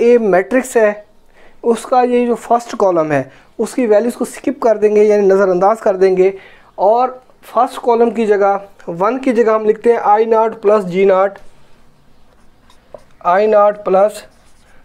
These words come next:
जी नॉट, और minus B की जगह लिखते हैं हम A। A, जो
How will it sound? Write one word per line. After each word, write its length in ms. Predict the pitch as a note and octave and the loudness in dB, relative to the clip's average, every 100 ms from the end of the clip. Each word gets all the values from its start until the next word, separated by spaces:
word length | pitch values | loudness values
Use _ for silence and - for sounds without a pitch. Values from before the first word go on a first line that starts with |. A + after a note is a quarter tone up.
| - _ | -20 _
जी 240 | F3 F3+ F#3+ | -8 -2 2
नॉट, 300 | F#3 F3 F3+ - - - - | 2 0 -2 -14 -20 -20 -4
और 240 | F3 A3 A3+ | -2 0 -2
minus 440 | F#3+ F#3+ B3+ B3+ | 0 2 0 -2
B 160 | F#3 A3+ | -2 -2
की 100 | A#3 | 0
जगह 200 | G#3 G3+ | 0 2
लिखते 340 | G3 G3 - F#3 | 0 -2 0 2
हैं 60 | |
हम 180 | F3+ A3 - F#3 | 2 -4 -4 0
A। 120 | E3+ C3 - - - - - - - - - - - - - | 0 -2 -12 -20 -20 -20 -20 -20 -20 -20 -20 -20 -20 -20 -6
A, 200 | F3 G3+ G#3+ - - - - - - - - - | 0 0 0 -12 -20 -20 -20 -20 -20 -20 -20 -8
जो 180 | A3+ - | -4 -2